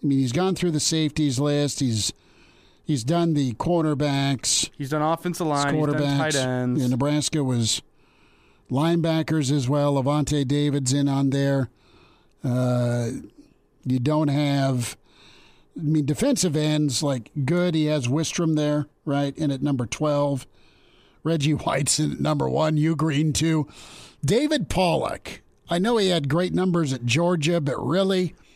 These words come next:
Speaker 1: it's David Pollock. Pollock, you know, nine spots in front of Grant Wistrom. Is Jadeveon Clowney and his Gator Bowl hit really in front of Grant Wistrom?
Speaker 2: Well, you know what's funny to me?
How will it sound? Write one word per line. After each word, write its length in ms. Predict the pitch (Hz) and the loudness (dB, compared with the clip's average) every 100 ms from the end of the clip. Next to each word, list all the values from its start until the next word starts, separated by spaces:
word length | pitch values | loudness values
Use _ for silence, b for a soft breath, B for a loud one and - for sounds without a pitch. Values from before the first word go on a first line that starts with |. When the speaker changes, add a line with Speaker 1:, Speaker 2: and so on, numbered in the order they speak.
| b | b
Speaker 1:
it's 140 | b 143 | b -2
David 400 | 180 233 180 - | 0 0 -2 -2
Pollock. 560 | 180 175 175 165 - - b b b b - | 0 2 2 -2 -4 -16 b b b b -4
Pollock, 320 | 180 175 165 - _ | 0 0 0 -4 _
you 140 | 180 139 | -4 -2
know, 60 | |
nine 420 | 139 165 190 196 | 0 2 2 2
spots 540 | 185 - 175 175 185 - | 0 0 -2 -2 -2 0
in 140 | 165 | 0
front 260 | - 180 160 | 0 0 0
of 100 | 147 b b b b | -2 b b b b
Grant 300 | 139 165 170 | -2 0 -2
Wistrom. 540 | 135 156 - 180 170 | -2 -2 -2 0 0
Is 100 | 147 | 0
Jadeveon 680 | 123 170 214 208 185 175 165 | 0 0 2 2 2 0 0
Clowney 640 | 147 - 156 170 175 180 - b b b b b | -2 -2 0 0 2 0 -2 b b b b b
and 100 | 175 | 0
his 320 | 151 131 - - b b b b - | 0 2 -2 -4 b b b b -4
Gator 380 | 143 185 190 185 | 0 2 2 2
Bowl 300 | 156 180 165 | 2 2 2
hit 260 | 147 175 156 | 2 0 0
really 400 | 147 175 175 165 | 0 2 2 2
in 100 | 151 | 0
front 280 | - 170 | 0 0
of 120 | 156 127 b b | 0 -2 b b
Grant 300 | 160 180 170 | 0 0 0
Wistrom? 460 | 160 170 - 175 165 | -2 -2 -2 0 0
Speaker 2:
Well, 100 | 175 | 0
you 140 | 202 | 0
know 80 | 262 | 0
what's 160 | 302 - | -2 -4
funny 260 | 202 220 | -2 -2
to 80 | 165 | 0
me? 300 | 135 170 | 0 0